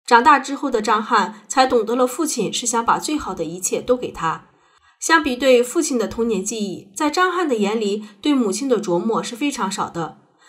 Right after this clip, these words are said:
童年的张翰其实大多数时间是和姥姥姥爷一起度过的。相比父母，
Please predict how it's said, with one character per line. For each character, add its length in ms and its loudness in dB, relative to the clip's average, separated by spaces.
童 200 0
年 140 2
的 100 2
张 200 2
翰 360 0
其 160 -6
实 200 -2
大 180 6
多 140 -2
数 140 -2
时 200 -6
间 280 2
是 140 -6
和 160 -4
姥 220 2
姥 120 0
姥 160 0
爷 180 -2
一 120 -2
起 160 -6
度 140 -8
过 180 -2
的。 260 -8
相 200 2
比 120 -2
父 180 -6
母， 340 0